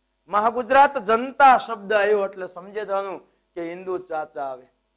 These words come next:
મહાગુજરાત જનતા પરિષદ, જવાબ આવશે હિન્દુલાલ યાજ્ઞિક, અધ્યક્ષ. તારીખ ભૂલતા નહીં, નવ સપ્ટેમ્બર ઓગણીસો ને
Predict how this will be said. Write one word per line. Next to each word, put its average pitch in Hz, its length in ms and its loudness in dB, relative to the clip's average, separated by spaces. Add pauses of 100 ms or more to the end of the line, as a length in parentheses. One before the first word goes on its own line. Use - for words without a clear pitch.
(240)
મહાગુજરાત 269 580 4
જનતા 294 380 4
પરિષદ, 277 500 4 (460)
જવાબ 254 280 4
આવશે 269 280 2
હિન્દુલાલ 262 680 2 (240)
યાજ્ઞિક, 160 720 -8 (1300)
અધ્યક્ષ. 151 540 -6 (2750)
તારીખ 269 580 4
ભૂલતા 233 480 2
નહીં, 190 240 -10 (800)
નવ 190 380 -4
સપ્ટેમ્બર 175 1000 -8 (880)
ઓગણીસો 151 540 -16
ને 143 140 -20